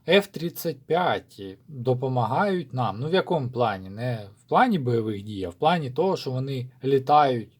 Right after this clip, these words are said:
мало там не над Україною, допомагають радарами своїми. Нагадаю, Ф тридцять п'ять літак-невидимка називають. Е, от.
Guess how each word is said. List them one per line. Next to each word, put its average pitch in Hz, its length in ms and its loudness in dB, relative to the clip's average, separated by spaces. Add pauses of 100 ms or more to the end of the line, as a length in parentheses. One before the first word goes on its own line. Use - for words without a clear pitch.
(160)
мало 139 440 4
там 110 260 -6
не 123 140 -2
над 107 200 -4
Україною, 202 580 -2
допомагають 160 680 -2
радарами 104 760 0 (160)
своїми. 104 560 -8 (460)
Нагадаю, 165 500 6
Ф 156 80 0
тридцять 147 400 -2
п'ять 254 300 -2
літак-невидимка 139 1080 -2
називають. 90 680 -10 (760)
Е, 113 420 0
от. 107 320 -2